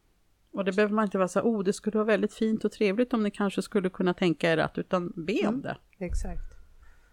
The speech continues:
Speaker 2: Helt
Speaker 1: Lite,
Speaker 2: rätt.
Speaker 1: lite rakt. Man behöver inte vara otrevlig, men rak.
Speaker 2: Rakt,
Speaker 1: Mm.
Speaker 2: ja.
Speaker 1: Ja.
Speaker 2: Ska vi se om Pelle vill komma och sätta sig med oss.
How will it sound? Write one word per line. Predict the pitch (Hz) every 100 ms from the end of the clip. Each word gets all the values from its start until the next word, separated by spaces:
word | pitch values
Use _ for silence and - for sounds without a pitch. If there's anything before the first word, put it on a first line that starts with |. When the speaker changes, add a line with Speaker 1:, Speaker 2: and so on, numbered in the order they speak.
| - 208
Speaker 2:
Helt | 190
Speaker 1:
Lite, | 220
Speaker 2:
rätt. | 139
Speaker 1:
lite | 214 233 185
rakt. | 175 - - -
Man | 202 196
behöver | 196
inte | 202 202
vara | 208
otrevlig, | 156 165 185 185
men | 175 208
rak. | - - -
Speaker 2:
Rakt, | 202 156 131 - - -
Speaker 1:
Mm. | 370 330
Speaker 2:
ja. | - - _
Speaker 1:
Ja. | 302 - - -
Speaker 2:
Ska | - 277
vi | 294
se | 277 196
om |
Pelle | 196 220 208
vill | 226 269
komma | 285 196
och |
sätta | 180 175 -
sig | 156 175
med |
oss. | 202